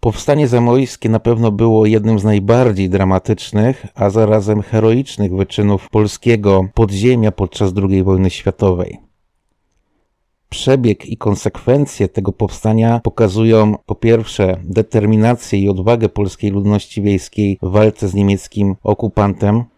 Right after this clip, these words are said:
Pokazują, że oprócz Armii Krajowej były inne organizacje, które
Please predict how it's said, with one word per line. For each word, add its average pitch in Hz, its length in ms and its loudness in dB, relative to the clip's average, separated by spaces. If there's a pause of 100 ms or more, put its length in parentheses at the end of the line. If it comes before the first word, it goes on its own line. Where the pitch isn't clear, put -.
(200)
Pokazują, 110 800 0
że 104 200 0
oprócz 117 340 -2
Armii 107 240 -2
Krajowej 98 680 -2
były 127 380 4
inne 120 380 0
organizacje, 104 720 0
które 104 380 -2